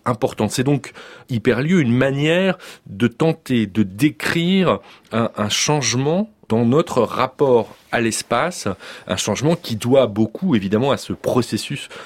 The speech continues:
de mondialisation qu'on a parfois tendance à, à caricaturer, ce qui conduit à obscurcir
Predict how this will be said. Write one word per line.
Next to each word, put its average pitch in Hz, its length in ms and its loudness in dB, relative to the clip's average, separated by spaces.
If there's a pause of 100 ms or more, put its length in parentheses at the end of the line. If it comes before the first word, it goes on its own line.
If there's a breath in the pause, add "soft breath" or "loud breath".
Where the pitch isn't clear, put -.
(120)
de 120 120 4
mondialisation 117 720 2
qu'on 117 160 -2
a 101 80 0
parfois 113 320 -4
tendance 110 400 -4
à, 92 260 -4
à - 80 -12
caricaturer, 117 880 -2 (320 loud breath)
ce - 100 -14
qui 101 380 0
conduit 120 320 2
à 101 60 8
obscurcir 120 1040 -2